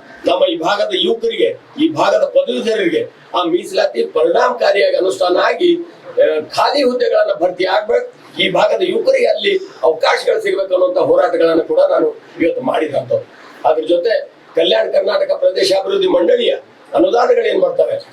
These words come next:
ಅದನ್ನ ಸಮರ್ಪಕವಾಗಿ ಬಳಕೆಯಾಗಿ ಮೂಲ ಸೌಕರ್ಯಗಳ ಬೆಳವಣಿಗೆ ಜೊತೆ ಇವತ್ತು ಕಲ್ಯಾಣ ಕರ್ನಾಟಕ ಸಂಪೂರ್ಣ ಅಭಿವೃದ್ಧಿ ಆಗ್ಬೇಕಾದ್ರೆ ಮಾನವ ಸಂಪನ್ಮೂಲ ಅಭಿವೃದ್ಧಿ ಆಗ್ಬೇಕು. ಅದು ಆಗ್ಬೇಕಾದ್ರೆ ನಮ್ಮ ಶಿಕ್ಷಣ ವ್ಯವಸ್ಥೆ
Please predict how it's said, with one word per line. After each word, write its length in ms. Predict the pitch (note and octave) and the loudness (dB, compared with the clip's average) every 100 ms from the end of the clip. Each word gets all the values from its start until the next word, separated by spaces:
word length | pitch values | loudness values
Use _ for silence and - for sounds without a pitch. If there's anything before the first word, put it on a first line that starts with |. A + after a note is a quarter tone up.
| - | -2
ಅದನ್ನ 220 | F#3+ - - | 0 0 0
ಸಮರ್ಪಕವಾಗಿ 1000 | E3+ B3+ - A#3+ - G#2+ G2+ F#3+ F#3+ - | 0 0 0 -2 0 0 0 0 -2 -2
ಬಳಕೆಯಾಗಿ 1120 | - - B2 F3 F3 F#3+ G3+ A#3 F#3+ F#3 - - - | -6 -6 -2 0 0 0 0 0 2 0 0 -10 -2
ಮೂಲ 280 | - - - | 0 2 0
ಸೌಕರ್ಯಗಳ 580 | - G#4 G#4+ - - - | 0 0 0 2 0 2
ಬೆಳವಣಿಗೆ 480 | - - - B4 | 2 2 2 0
ಜೊತೆ 440 | - G#4 G3 F#3+ - - - | -2 0 0 -2 -4 -12 -4
ಇವತ್ತು 320 | F3+ F#3 F#3 E3 | 0 0 -2 -2
ಕಲ್ಯಾಣ 340 | E3+ E3 A3 G#3+ | 0 0 0 -2
ಕರ್ನಾಟಕ 440 | G3+ G#3 G#3 G#3+ A3+ - | -2 -2 -2 -2 -2 0
ಸಂಪೂರ್ಣ 400 | C4+ - G#3 G#3+ | -4 0 0 2
ಅಭಿವೃದ್ಧಿ 340 | G3+ G3+ G3+ | 2 2 2
ಆಗ್ಬೇಕಾದ್ರೆ 800 | - A3+ A3+ - D#3+ - - - - - - | 0 0 -2 -2 -2 0 -2 -4 -8 -18 -2
ಮಾನವ 380 | C#4+ - - - | 0 2 2 2
ಸಂಪನ್ಮೂಲ 520 | A4 - - G#3 G#3 | -2 -2 -4 -2 -2
ಅಭಿವೃದ್ಧಿ 420 | E4 F3 F#3+ F3+ | -2 -4 -4 -2
ಆಗ್ಬೇಕು. 640 | E3+ - - - - - E3+ | -2 -2 -6 -8 -16 -4 0
ಅದು 100 | F3+ | 2
ಆಗ್ಬೇಕಾದ್ರೆ 840 | E3+ - - G#3+ - C5+ - - - | 2 0 0 0 0 0 -2 -4 -4
ನಮ್ಮ 200 | C4+ - | -2 0
ಶಿಕ್ಷಣ 420 | C#4 A#3+ B3 A#3+ A#3+ | 0 -2 -2 -2 0
ವ್ಯವಸ್ಥೆ 640 | A3+ A3+ - G#3 G3 | 0 -2 -4 -4 -4